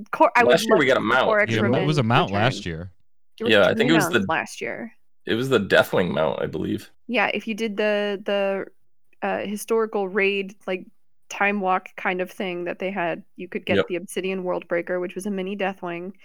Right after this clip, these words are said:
Speaker 1: But then there was also Korak's Revenge, which was the revisit to
Speaker 3: <gasps>
Speaker 1: Alterac Valley.
Speaker 3: Oh, that's right.
Speaker 2: Mm-hmm.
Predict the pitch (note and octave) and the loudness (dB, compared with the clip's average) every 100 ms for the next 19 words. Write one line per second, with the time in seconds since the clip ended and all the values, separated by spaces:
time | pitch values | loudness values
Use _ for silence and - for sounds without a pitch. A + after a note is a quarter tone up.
0 | - - - - A3 G#3 G3 G#3 G3 - | -20 -20 -10 -4 0 2 2 2 0 0
1 | A#3 A3+ G#3+ - - A#3 C#4 F4 A#3 F#3+ | -4 -2 -2 -2 -4 -4 -2 -4 -4 -6
2 | - F3+ - F3+ F3 F3 F#3 G3 A3 - | -4 -6 -4 -4 -2 -2 -4 -4 -4 -4
3 | F#3 G#3 F3+ G3+ F#3 G3+ A3+ - B2+ G#2+ | -2 -4 -4 -2 0 0 0 -2 -4 -8
4 | F2 F#2 G2+ D3 E3+ A2 F#2 G2 | -10 -10 -8 -6 -4 -6 -6 -8